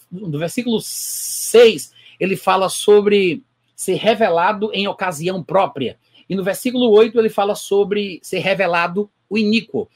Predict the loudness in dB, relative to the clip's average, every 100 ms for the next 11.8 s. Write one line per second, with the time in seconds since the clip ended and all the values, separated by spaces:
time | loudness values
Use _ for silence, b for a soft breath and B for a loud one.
0 | b b 0 2 4 2 0 -2 -2 0
1 | 2 2 -2 -8 -8 -8 -2 -2 -2 -8
2 | 2 4 4 0 -4 -6 -10 -10 -6 -4
3 | -4 -6 -8 -14 _ _ _ _ 0 2
4 | 2 2 2 2 2 0 2 4 4 0
5 | _ _ _ _ _ _ 0 0 0 -2
6 | 0 0 0 -2 -8 -10 -10 _ _ -6
7 | -2 -2 -2 -4 0 0 -2 -2 -2 0
8 | 0 2 0 -2 0 0 0 0 -4 -4
9 | 0 -2 b b b -4 -2 -2 -4 -4
10 | -4 -2 -2 -2 0 -2 -2 -4 -2 -2
11 | -4 -2 0 -2 -2 -4 -4